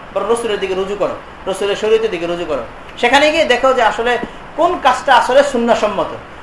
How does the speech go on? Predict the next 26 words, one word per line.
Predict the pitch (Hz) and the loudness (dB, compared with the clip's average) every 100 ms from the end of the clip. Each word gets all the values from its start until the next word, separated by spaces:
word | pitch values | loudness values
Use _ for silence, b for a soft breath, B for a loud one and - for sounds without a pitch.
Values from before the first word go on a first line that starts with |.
| - | -14
যেটা | 185 208 277 | -6 0 0
সুন্নাহ | 262 226 269 269 | 0 0 0 2
সম্মত, | 277 277 220 | 0 2 0
এটা | 233 | 0
তুমি | 262 269 240 | 0 0 2
করো, | 240 - - - - | 2 2 -4 -12 -2
আর | 202 | -2
যেটা | 202 233 233 | -2 -4 -6
সুন্নাহ | 208 214 240 240 | -8 -4 -2 -2
সম্মত | 240 240 240 226 | -2 -2 0 0
না, | 254 - - - 180 | 0 -4 -14 -12 -8
এটা | 180 190 - | 0 2 2
তুমি | 180 165 | -4 -6
ছাড়ো। | - 151 - - - - | -4 -4 -6 -16 -16 -8
এটা | 226 190 | -4 -2
বললো। | 170 135 - - - - - - - - - - - - - | -2 -6 -8 -14 -18 -18 -18 -18 -18 -18 -18 -18 -18 -10 2
তেসরা | 233 233 254 254 | 4 4 2 2
মাসআলা | 220 - 190 208 | 0 -2 -2 0
ইয়ে | 202 220 254 214 | 2 4 4 4
মালুম | 196 196 208 170 | 2 2 -2 -2
হুয়া | 156 160 - - - - - - - | 2 4 4 0 -14 -18 -18 -16 -12
कि | 156 | -10
जो | 190 285 262 | -4 -2 0
काम | 208 202 226 254 - | 2 4 2 0 0
आ | 226 226 | 2 2
हजरत | 208 226 | 0 -2